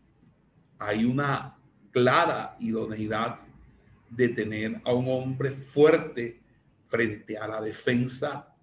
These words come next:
territorial, eh, por las amenazas provenidas de las naciones enemigas como los filisteos.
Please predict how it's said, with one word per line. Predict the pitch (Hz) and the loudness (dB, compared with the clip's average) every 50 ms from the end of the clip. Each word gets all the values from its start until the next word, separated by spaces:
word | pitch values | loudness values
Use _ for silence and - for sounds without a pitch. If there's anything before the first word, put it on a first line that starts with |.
| _ _ | _ _
territorial, | - 117 110 104 113 120 117 110 113 - 110 107 107 107 120 135 139 135 139 139 139 139 - _ _ _ _ _ _ _ _ _ _ _ _ _ _ _ _ _ - | 2 2 2 2 0 -2 -4 -4 -4 -6 -6 -6 -4 -2 0 0 0 0 0 -2 -4 -8 -16 _ _ _ _ _ _ _ _ _ _ _ _ _ _ _ _ _ -16
eh, | - 110 110 107 104 - - - - - - _ _ _ _ _ _ _ | -14 -12 -10 -10 -10 -12 -14 -18 -20 -20 -20 _ _ _ _ _ _ _
por | - - - 113 | 0 0 0 0
las | 110 104 98 - - - - | -2 -6 -6 -8 -10 -12 -6
amenazas | - 113 104 107 107 107 104 113 139 165 165 - - - 117 117 110 - - - _ _ _ _ _ _ _ _ _ _ _ _ _ _ _ _ _ _ _ | -4 -4 -4 -4 -6 -6 -2 0 0 2 0 -2 -4 -6 -6 -6 -6 -10 -14 -20 _ _ _ _ _ _ _ _ _ _ _ _ _ _ _ _ _ _ _
provenidas | - 113 110 107 107 98 107 107 110 110 113 127 135 143 143 139 - - _ _ _ _ _ _ _ _ - - - - | -6 -4 -4 -4 -4 -6 -6 -6 -2 -2 0 0 0 -2 -2 -6 -10 -16 _ _ _ _ _ _ _ _ -20 -18 -14 -10
de | 101 101 | -8 -8
las | 104 98 135 135 113 | -6 -8 -8 -8 -10
naciones | 104 101 95 - - 107 107 110 120 131 131 - 139 135 - - | -10 -10 -10 -10 -6 -4 -2 -2 -2 -4 -6 -8 -10 -14 -14 -10
enemigas | 113 107 104 104 104 110 117 139 139 143 139 135 139 - | -10 -10 -8 -8 -6 -2 -2 0 2 0 0 0 -2 -6
como | - 117 110 107 113 113 113 113 - - _ _ _ _ - | -8 -8 -6 -6 -6 -6 -8 -8 -12 -16 _ _ _ _ -10
los | - 110 101 - | -8 -6 -6 -6
filisteos. | - 107 107 - - - - - - 147 131 110 - - - - | -8 -12 -10 -10 -12 -12 -4 2 4 4 4 4 0 -2 -6 -10